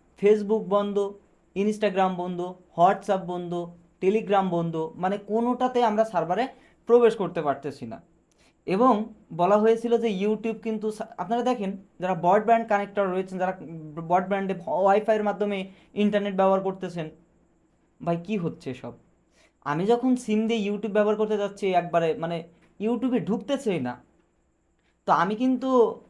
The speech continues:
গ্রামীণ অফিসে কল করেছিলাম যে, "আপনারা ইন্টারনেট ফ্রি দিছেন, তো, উম, পাঁচ জিবি ইন্টারনেট ফ্রি দিচ্ছেন, আমি ঢুকতে পারতেছি না YouTube-এ", বলছে YouTube বন্ধ আছে।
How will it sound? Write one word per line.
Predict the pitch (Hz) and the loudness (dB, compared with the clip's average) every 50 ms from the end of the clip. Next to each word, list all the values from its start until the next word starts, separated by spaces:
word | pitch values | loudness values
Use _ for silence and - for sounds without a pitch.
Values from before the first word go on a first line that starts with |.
| _ _ - | _ _ -16
গ্রামীণ | 165 160 175 185 202 214 233 226 | -4 0 2 2 4 2 4 2
অফিসে | 233 220 202 208 233 226 | 2 2 2 -2 -4 -2
কল | 226 196 190 190 | 0 0 0 0
করেছিলাম | 190 190 175 170 170 165 165 160 160 | -2 -4 -6 -6 -6 -6 -6 -6 -2
যে, | 165 170 | 0 0
"আপনারা | 165 165 - 185 185 180 185 180 185 175 170 156 - - - - | 0 0 0 -6 -6 -4 -2 2 4 4 4 2 0 -6 -14 -14
ইন্টারনেট | - - 180 190 190 196 190 196 208 196 196 | -10 -8 -6 -6 -4 -4 -4 -4 -6 -8 -8
ফ্রি | - 190 214 208 | -6 -6 -4 -4
দিছেন, | 202 226 - - 202 180 170 170 170 - _ _ _ _ _ _ _ _ _ _ _ _ _ _ | -4 -4 -4 -4 -4 -4 -4 -8 -10 -16 _ _ _ _ _ _ _ _ _ _ _ _ _ _
তো, | 180 180 175 170 | -6 -2 -2 -2
উম, | 165 160 160 165 160 165 156 156 | -2 -2 -4 -4 -4 -4 -2 0
পাঁচ | - 196 202 180 | 0 0 0 0
জিবি | 175 208 196 202 | -2 -4 -4 -4
ইন্টারনেট | 196 196 196 208 214 208 | -2 -2 -2 -4 -4 -6
ফ্রি | 208 208 220 | -4 -4 -4
দিচ্ছেন, | 190 208 208 208 196 185 | -4 -4 -6 -6 -4 -4
আমি | 180 180 190 185 | -4 -4 -2 -4
ঢুকতে | 190 202 196 214 220 | -4 -4 0 0 0
পারতেছি | 220 214 214 202 196 202 | 2 0 -2 -4 -6 -4
না | 196 | -4
YouTube-এ", | 190 190 - 190 185 175 170 | -4 -4 -4 -4 -4 -4 -4
বলছে | 175 185 185 196 | -4 -4 -4 -4
YouTube | 180 175 185 196 180 | -6 -4 -6 -8 -4
বন্ধ | 170 160 151 151 156 156 | -2 -2 -2 -2 -2 -2
আছে। | 143 127 120 - - | -2 -4 -6 -10 -18